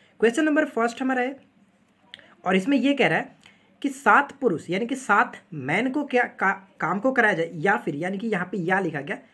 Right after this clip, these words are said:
या उसको दस व्यक्ति के द्वारा कराया जाए, सॉरी सात पुरुष या फिर दस ओमेन के द्वारा ये काम कराया जाए तो इस काम को ख़त्म करने में दस दिन लिया जाएगा। ठीक है फ्रेंड्स, दस दिन में ख़त्म होगा। काम क्या करना है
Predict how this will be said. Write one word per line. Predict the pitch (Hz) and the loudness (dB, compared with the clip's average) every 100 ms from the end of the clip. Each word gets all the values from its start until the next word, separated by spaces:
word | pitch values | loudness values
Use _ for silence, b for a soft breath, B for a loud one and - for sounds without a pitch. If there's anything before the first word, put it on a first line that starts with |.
| b 180 | b 0
या | 233 262 | 2 2
उसको | 254 - 294 175 | -4 -8 -8 -4
दस | 160 247 - | 0 0 0
व्यक्ति | 185 180 185 | -4 -4 -4
के | 214 | -4
द्वारा | 170 165 | -2 -4
कराया | 151 117 | -6 -10
जाए, | 113 110 _ _ _ | -12 -18 _ _ _
सॉरी | - 156 202 - | -6 -4 -4 -6
सात | - 180 208 | 0 0 0
पुरुष | - 233 277 208 | -4 -4 -2 -2
या | 180 | -4
फिर | 269 262 b b 170 | -4 -10 b b -8
दस | 156 269 - - | -2 -2 -2 -4
ओमेन | 196 226 254 | -2 -2 -2
के | 247 | -2
द्वारा | 196 | -2
ये | 196 214 | -2 -2
काम | 165 151 | -4 -4
कराया | 151 147 | -6 -4
जाए | 190 | -6
तो | 240 - _ - | -8 -14 _ -10
इस | 254 | -8
काम | - 214 226 | 2 4 4
को | 285 | -4
ख़त्म | 254 220 233 | -6 -6 -4
करने | 247 247 | -4 -4
में | 269 180 | -6 -4
दस | 196 | -6
दिन | 190 214 | -4 -6
लिया | 180 123 | -4 -4
जाएगा। | 120 120 | -6 -12
ठीक | 127 185 | -10 -10
है | 214 | -8
फ्रेंड्स, | 254 254 b b b - | -10 -10 b b b -14
दस | 151 233 254 | 2 2 2
दिन | 175 170 | 0 2
में | 214 277 - _ - | 0 -4 -12 _ -4
ख़त्म | 180 175 | 0 0
होगा। | 131 123 - B B - | -4 -8 -12 B B 4
काम | 180 262 | 4 6
क्या | 285 294 | 2 0
करना | 262 254 | 2 0
है | 285 | -4